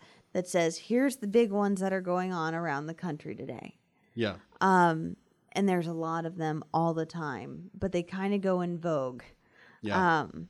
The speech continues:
Speaker 1: you have some that will hit, obviously, the I R S calls really tick up a lot in March, April, May, September, October, November, 'cause those
Speaker 2: Yeah.
Speaker 1: are your tax deadlines.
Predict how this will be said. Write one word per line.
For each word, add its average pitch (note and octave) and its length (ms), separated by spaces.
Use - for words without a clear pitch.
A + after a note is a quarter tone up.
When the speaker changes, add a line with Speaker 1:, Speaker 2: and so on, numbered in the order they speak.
Speaker 1:
you F#3 120
have E3+ 120
some G3 380
that F3+ 320
will F3+ 160
hit, F#3 360
obviously, F3+ 560
the G3 220
I F3+ 240
R F3 160
S G3 440
calls G3+ 600
really F3+ 400
tick A3+ 280
up C4 300
a G3 100
lot G3+ 440
in F3+ 420
March, G3+ 380
April, F#3+ 520
May, F3+ 640
September, F3+ 580
October, E3+ 480
November, E3+ 520
'cause F#3 180
those E3 120
Speaker 2:
Yeah. G#2 100
Speaker 1:
are F#3 80
your E3 100
tax D#3+ 400
deadlines. D3 720